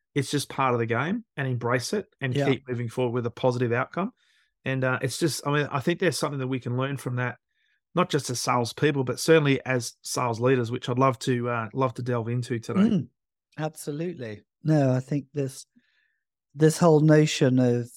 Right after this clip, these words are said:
Speaker 2: um, sort of the psychological safety, which no
Speaker 1: Hmm.
Speaker 2: doubt you probably spoke about on your, your program and, uh, creating that culture, um, is, is, is a key element of it.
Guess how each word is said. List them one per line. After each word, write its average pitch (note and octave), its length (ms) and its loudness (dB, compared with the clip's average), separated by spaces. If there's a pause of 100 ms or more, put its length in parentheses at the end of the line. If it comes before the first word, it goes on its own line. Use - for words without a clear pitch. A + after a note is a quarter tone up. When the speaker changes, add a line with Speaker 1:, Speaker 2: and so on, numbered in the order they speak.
Speaker 2:
um, A#2+ 520 2 (1200)
sort C#3 240 -2
of A#2+ 100 -6 (120)
the A#2+ 80 -12
psychological C3+ 680 2
safety, B2+ 680 -2
which C#3+ 240 -6
no B2 120 0
Speaker 1:
Hmm. G#2 60 0
Speaker 2:
doubt A2+ 220 0 (220)
you D3 200 -6
probably B2 260 -2
spoke - 340 -2
about A2 320 -2
on A2+ 120 -4
your, A2 300 -4 (600)
your C3 180 0
program A2+ 680 0
and, A2 380 -2
uh, G#2+ 300 -2
creating B2 380 -2
that A2+ 220 -6
culture, - 580 -8 (460)
um, G2+ 540 -6 (300)
is, A2 440 -6
is, B2+ 300 -6 (180)
is C#3 200 -2
a C3+ 60 -4
key C3 240 0
element A2 440 -6
of A2 180 -10
it. - 180 -16